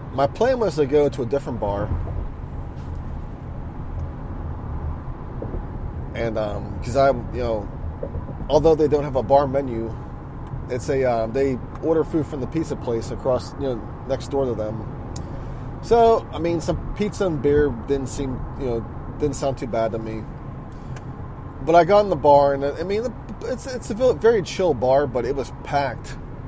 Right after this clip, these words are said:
for the Super Bowl this time, and there was no place to sit.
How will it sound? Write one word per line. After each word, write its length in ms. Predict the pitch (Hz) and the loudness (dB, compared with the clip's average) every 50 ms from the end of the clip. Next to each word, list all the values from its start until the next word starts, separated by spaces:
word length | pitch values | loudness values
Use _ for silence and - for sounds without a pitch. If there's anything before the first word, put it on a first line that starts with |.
| - - - - - - - - - - - - - - - - - - - - - - - - - - - - - - - - - | -10 -8 -8 -8 -8 -8 -10 -10 -10 -10 -10 -10 -10 -10 -12 -12 -10 -10 -10 -10 -10 -12 -12 -10 -10 -12 -12 -12 -10 -10 -10 -10 -4
for 100 | - 147 | -2 -2
the 60 | 135 | -2
Super 240 | 123 - 151 120 120 | -2 -2 -2 -2 0
Bowl 140 | 110 120 117 | 0 0 0
this 200 | 107 113 - - | 0 -2 -4 -4
time, 340 | - 120 113 113 113 113 | -4 -4 -2 -2 -2 -4
and 160 | 110 110 110 104 - - - - - - - - - - - - - - - - - - - - - - - - - - - - - - - - - - - - | -4 -6 -6 -8 -8 -10 -10 -10 -12 -10 -10 -10 -10 -10 -10 -10 -10 -10 -10 -10 -10 -10 -10 -10 -10 -10 -10 -10 -10 -10 -10 -10 -10 -10 -10 -10 -10 -8 0 4
there 120 | 190 220 | 6 8
was 160 | 214 196 165 | 8 8 8
no 100 | 180 175 | 8 6
place 240 | - - 180 156 147 | 8 8 4 4 4
to 80 | - 117 | 2 -4
sit. 680 | - - - - 190 190 185 185 - - - - - | -6 -6 -2 2 4 4 4 4 2 -6 -8 -8 -10